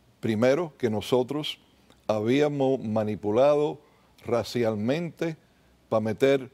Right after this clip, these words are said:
una población grande hispana en esos tres distritos para sacar a tres hispanos. Algo que es falso, porque si hubiera sido así,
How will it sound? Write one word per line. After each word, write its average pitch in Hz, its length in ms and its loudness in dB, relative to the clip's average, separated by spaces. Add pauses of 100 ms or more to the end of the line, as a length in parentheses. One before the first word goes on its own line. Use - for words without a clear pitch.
(400)
una 139 240 2
población 131 560 0
grande 131 400 2
hispana 151 460 2
en 127 100 -2
esos 131 240 -2
tres 131 200 4
distritos 165 600 -4
para - 200 -6
sacar 120 320 -2
a 110 60 -2
tres 110 220 0
hispanos. 95 420 -6 (600)
Algo 131 260 -4
que 139 60 -8
es - 60 -10
falso, - 380 -4 (640)
porque 104 240 -4
si 101 120 -8
hubiera 131 240 2
sido 180 260 2
así, 151 280 0